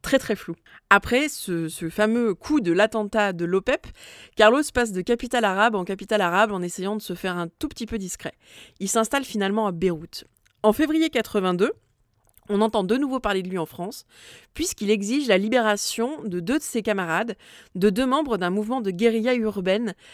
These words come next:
de gauche, donc des Allemands. C'est à la suite de la, de l'emprisonnement de Bruno Breguet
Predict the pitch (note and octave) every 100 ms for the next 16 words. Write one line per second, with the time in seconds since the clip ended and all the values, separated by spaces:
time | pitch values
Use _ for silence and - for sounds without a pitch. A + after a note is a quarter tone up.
0 | - - G3 E3 F#3 D4 - - F3 F#3+
1 | G#3+ F#3+ F3 E3+ E3 - - G3 B3 A#3
2 | - D#4 - F#3+ G#3 G#3+ F#3+ A#3 A#3+ C4
3 | B3+ A#3 G#3+ F3 E3+ A3+ B3+ A3+ G#3+ G#3+
4 | G#3